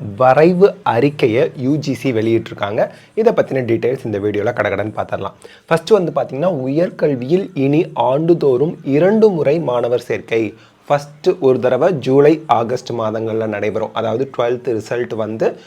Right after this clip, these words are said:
அந்த ஜூலை, ஆகஸ்ட் மாசத்துல ஒரு அட்மிஷனும், ஜனவரி, பிப்ரவரி மாசத்துல அடுத்த அட்மிஷனும் நடைபெறும் அப்படின்னு சொல்லியிருக்காங்க ஃபர்ஸ்ட் பாயிண்ட்ல.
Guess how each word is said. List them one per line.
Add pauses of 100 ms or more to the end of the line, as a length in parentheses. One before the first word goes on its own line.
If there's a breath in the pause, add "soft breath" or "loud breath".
(120)
அந்த
ஜூலை,
ஆகஸ்ட்
மாசத்துல
ஒரு
அட்மிஷனும், (400 soft breath)
ஜனவரி,
பிப்ரவரி
மாசத்துல (100)
அடுத்த
அட்மிஷனும்
நடைபெறும்
அப்படின்னு
சொல்லியிருக்காங்க
ஃபர்ஸ்ட்
பாயிண்ட்ல.